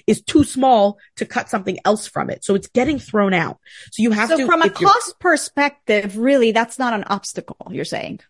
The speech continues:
Speaker 1: For the way that I produce, it is not. Now, I will say
Speaker 2: Mm-hmm.
Speaker 1: this. I produce in New York, very high quality factories that cut individual pieces, that do designer work. So it's,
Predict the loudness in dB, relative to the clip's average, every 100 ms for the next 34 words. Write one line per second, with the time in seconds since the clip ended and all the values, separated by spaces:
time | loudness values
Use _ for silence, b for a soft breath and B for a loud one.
0 | _ _ _ 0 2 2 2 2 0 -2
1 | -2 -6 -6 -4 -4 -4 -4 -8 -8 -2
2 | 2 2 2 0 2 0 -2 -6 -18 _
3 | -6 -4 -4 -2 -2 0 0 -2 -6 _
4 | _ _ _ _ -8 -2 0 2 0 -2
5 | -2 0 0 -2 -4 -4 -8 -6 -8 -6
6 | -6 -2 -2 0 0 2 0 0 -6 -4
7 | -6 -4 -6 -4 -4 -4 -2 -2 -2 -2
8 | -4 -6 -8 -2 -2 2 -2 -2